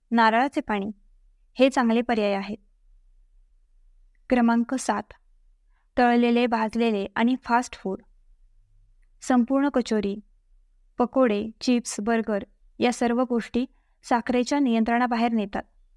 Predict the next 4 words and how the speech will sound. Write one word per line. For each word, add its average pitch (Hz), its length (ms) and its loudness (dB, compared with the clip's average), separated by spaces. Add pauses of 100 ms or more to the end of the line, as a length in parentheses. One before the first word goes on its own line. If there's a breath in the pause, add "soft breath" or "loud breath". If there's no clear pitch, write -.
(840)
नुकसान, 220 480 -2 (840)
रक्तातील 254 500 2
साखर 262 380 0
वाढते, 208 420 -4